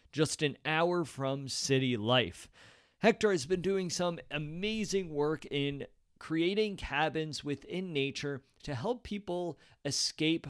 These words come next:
from digital life, to escape from the overstimulations that come with the online world. We are always bombarded by a wide variety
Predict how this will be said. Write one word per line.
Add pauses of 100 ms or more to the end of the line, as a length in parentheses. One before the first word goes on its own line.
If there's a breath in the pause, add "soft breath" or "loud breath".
from (200)
digital
life,
to
escape (240 soft breath)
from
the
overstimulations
that
come (260 soft breath)
with
the
online
world.
We
are
always
bombarded
by
a
wide
variety